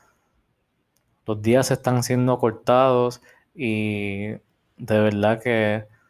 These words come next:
es muy fácil, es muy fácil alejarnos de la presencia de Dios y morir. Y Dios no quiere eso. Yo sé que, que Dios no quiere eso.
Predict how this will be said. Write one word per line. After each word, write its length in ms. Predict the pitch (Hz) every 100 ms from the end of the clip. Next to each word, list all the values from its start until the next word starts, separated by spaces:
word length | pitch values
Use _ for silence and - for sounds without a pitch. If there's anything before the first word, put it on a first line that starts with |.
| _ _ _ _
es 180 | 117 107
muy 300 | 107 110 117
fácil, 500 | - 101 104 104 101
es 80 | 101
muy 160 | 117
fácil 680 | 120 120 117 117 110 107 110 - _ _ _ _ _
alejarnos 520 | 110 104 98 101 110
de 100 | 117
la 120 | 117
presencia 440 | 113 98 101 98 120
de 200 | 117 107
Dios 220 | 104 104
y 60 | 110
morir. 420 | 101 98 98 101 101 - _ _ _ _ _ _ _ _
Y 120 | - 104
Dios 200 | 104 101
no 140 | 110
quiere 340 | 117 120 98
eso. 340 | 101 101 107 - _ _ _ _ _ _ _ _ _ _ _ _ _ -
Yo 260 | 107 101
sé 220 | 98 110 107
que, 340 | 104 101 101
que 140 | - 98
Dios 140 | 95
no 160 | 101 98
quiere 260 | 101 98
eso. 240 | 98 -